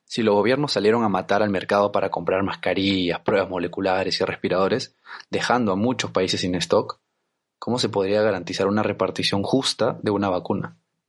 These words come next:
Lo cierto es que en estos momentos no está muy claro cómo se dará ese proceso. Antes de meternos de lleno al tema, quiero hacer con ustedes un fact-checking rapidito sobre la actualidad de la vacuna.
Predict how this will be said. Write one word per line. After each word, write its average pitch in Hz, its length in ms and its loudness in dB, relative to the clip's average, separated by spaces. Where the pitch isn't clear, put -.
Lo 101 140 -2
cierto 104 480 0
es 104 120 -4
que 101 100 -2
en 98 60 0
estos 104 200 -2
momentos 101 340 0
no 98 100 0
está - 180 0
muy 92 160 -2
claro 95 320 0
cómo 101 240 2
se 92 100 0
dará 87 200 2
ese 87 180 -2
proceso. 87 420 -2
Antes 120 260 0
de 123 60 0
meternos 101 440 0
de 92 80 0
lleno 98 160 2
al 92 100 -2
tema, 101 400 -2
quiero - 220 0
hacer 107 140 -2
con 104 160 0
ustedes 98 320 0
un 98 100 -4
fact-checking 98 640 -2
rapidito 98 560 0
sobre 92 540 0
la - 80 -2
actualidad 90 320 0
de 95 80 0
la 95 80 2
vacuna. 90 440 -4